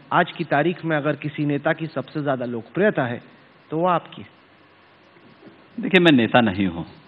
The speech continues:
Speaker 2: मैं एक योगी हूं, और योग-, एक योगी के रूप में मुझे उत्तर प्रदेश का दायित्व दिया गया है।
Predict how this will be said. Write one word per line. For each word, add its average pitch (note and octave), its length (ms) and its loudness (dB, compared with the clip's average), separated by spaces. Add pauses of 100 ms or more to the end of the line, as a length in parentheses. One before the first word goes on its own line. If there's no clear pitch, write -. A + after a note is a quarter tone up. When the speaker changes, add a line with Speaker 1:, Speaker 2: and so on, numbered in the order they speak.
(1120)
Speaker 2:
मैं A#2 100 4
एक B2 140 4
योगी G#2+ 260 6
हूं, F#2+ 240 6 (1160)
और A#2 80 0
योग-, A2+ 540 2
एक C3+ 220 8
योगी B2+ 340 6
के D3 140 4
रूप D3 260 2
में D3+ 300 8
मुझे C3 280 2
उत्तर B2+ 280 4
प्रदेश C3 440 4
का B2+ 80 4
दायित्व A2 400 -2
दिया F#2+ 240 0
गया F2+ 220 -2
है। F2 260 -10